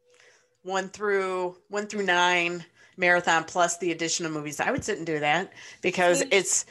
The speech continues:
Speaker 1: it's a different, if it's a different experience being there, not just because you're seeing it on the big screen, you're seeing all the special effects
Speaker 2: Yep.
Speaker 1: and the sound and the cinematography. You're getting other, you're getting other people that you sit with, their reactions too. So
Speaker 2: Mm-hmm.
Speaker 1: it's even, it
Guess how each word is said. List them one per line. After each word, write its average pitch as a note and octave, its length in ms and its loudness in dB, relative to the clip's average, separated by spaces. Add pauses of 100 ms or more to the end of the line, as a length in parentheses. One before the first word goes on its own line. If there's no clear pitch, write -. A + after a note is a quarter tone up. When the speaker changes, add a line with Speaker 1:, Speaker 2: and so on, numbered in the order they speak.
(180)
Speaker 1:
it's - 120 -2
a G#3+ 40 2
different, B3+ 420 6
if A3 160 4
it's G3+ 160 -2
a G3 40 -6
different G3 360 0
experience F3+ 480 0
being F3 240 0
there, E3+ 120 4
not E3+ 240 2
just F3+ 380 2 (280)
because G3 220 2
you're F3+ 80 -2
seeing F#3+ 260 2
it F3+ 80 2
on E3+ 140 2
the E3 80 -2
big F3+ 240 0
screen, D#3+ 360 0
you're D#3 80 -6
seeing E3+ 300 -2
all D#3+ 100 2
the D#3 60 -8
special E3+ 380 -4
effects E3+ 380 -4
Speaker 2:
Yep. - 20 -8
Speaker 1:
and D#3+ 120 -12
the F3 60 -8
sound D#3+ 560 0
and D3+ 120 -6
the D3+ 100 -4 (260)
cinematography. F3+ 1000 0 (300)
You're G3 180 -4
getting G3+ 420 0
other, F#3 160 0
you're E3+ 200 -8
getting G3+ 220 -2
other E3 140 -2
people E3+ 300 -10
that C#3+ 140 -6
you B2 60 -12
sit - 220 -8
with, D3+ 120 -12
their F3 140 -4
reactions D#3 600 -6
too. G3 140 -4
So G#3 80 -4
Speaker 2:
Mm-hmm. G#3+ 80 -4
Speaker 1:
it's - 160 -12
even, F#3+ 280 -2
it F3+ 180 -4